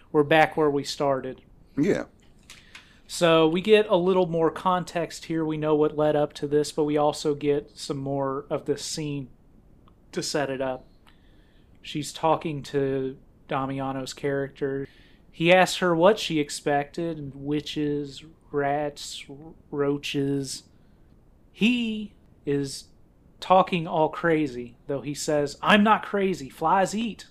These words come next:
Speaker 1: They got digestive tracts. If you sit very still and pretend you're asleep, he comes out." So she sits down and opens up her legs, showing him her vagina, and she's masturbating and trying to seduce him.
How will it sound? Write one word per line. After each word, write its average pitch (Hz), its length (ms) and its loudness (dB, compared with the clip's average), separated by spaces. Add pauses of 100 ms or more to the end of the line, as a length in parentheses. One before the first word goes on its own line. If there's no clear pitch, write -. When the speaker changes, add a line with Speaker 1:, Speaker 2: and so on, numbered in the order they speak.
Speaker 1:
They 147 100 -6
got 190 200 2
digestive 180 580 0
tracts. - 520 -8 (280)
If - 60 -20
you 151 80 -12
sit 180 220 -4
very 165 300 2
still 185 500 -2
and 139 100 -8
pretend 165 360 -8
you're 151 140 -4
asleep, 190 540 -8
he 156 100 -12
comes 165 320 -8
out." - 360 -6 (1300)
So - 160 -8
she 240 240 -2
sits - 260 -6
down 180 480 2
and 156 220 -8 (100)
opens 190 380 2
up 180 180 4
her 165 220 0
legs, 156 360 -2
showing 156 440 -4
him 147 180 -8
her 147 220 -2
vagina, 139 600 -4
and 139 180 -8
she's 156 320 -6
masturbating 147 880 -2
and 147 160 -8 (400)
trying 185 340 0
to 160 100 -2
seduce 151 560 -2
him. 135 220 -8